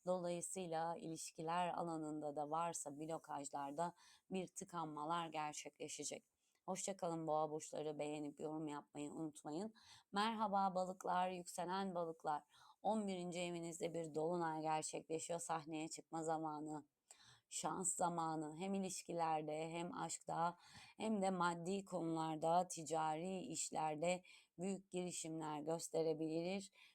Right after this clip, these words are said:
Büyük ticari başarılar elde edebilirsiniz. Veya online işler yapmaya karar verebilirsiniz. Bu dolunayla birlikte arkadaş çevreniz, sosyal çevreniz tarafından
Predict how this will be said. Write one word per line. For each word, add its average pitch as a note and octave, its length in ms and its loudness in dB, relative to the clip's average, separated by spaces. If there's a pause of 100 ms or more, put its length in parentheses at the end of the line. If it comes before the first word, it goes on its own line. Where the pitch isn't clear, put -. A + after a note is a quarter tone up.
(100)
Büyük F#3 320 -4
ticari D#3 680 0
başarılar D#3 640 2
elde D3+ 460 0
edebilirsiniz. D#3 960 -4 (920)
Veya G#3 300 10
online G3+ 640 4
işler E3+ 360 2
yapmaya D#3+ 480 0
karar D#3 480 0
verebilirsiniz. D#3 920 -2
Bu E3 120 -4
dolunayla D#3+ 680 0
birlikte F3+ 580 0 (420)
arkadaş E3+ 640 2
çevreniz, E3 560 0
sosyal E3+ 520 0
çevreniz D#3+ 580 -2
tarafından E3 760 -2